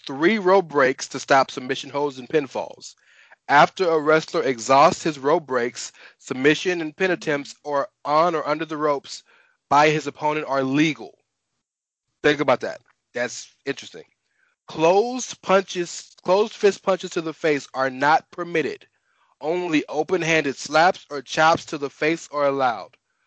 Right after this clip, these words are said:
Punches to other parts of the body are permitted, excluding low blows. The first use of a closed fist will get a warning. The second will be a disqual-, disqualification.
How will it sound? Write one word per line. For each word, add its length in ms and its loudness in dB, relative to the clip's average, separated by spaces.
Punches 400 -4
to 180 0
other 240 -2
parts 360 -4
of 80 -12
the 80 -4
body 420 2
are 220 0
permitted, 560 -8
excluding 600 -6
low 140 2
blows. 540 -8
The 100 -4
first 420 2
use 280 -6
of 120 0
a 60 -2
closed 360 0
fist 320 -2
will 100 -8
get 160 0
a 40 -2
warning. 540 -4
The 100 -6
second 400 0
will 80 -2
be 160 0
a 60 0
disqual-, 360 -2
disqualification. 800 -2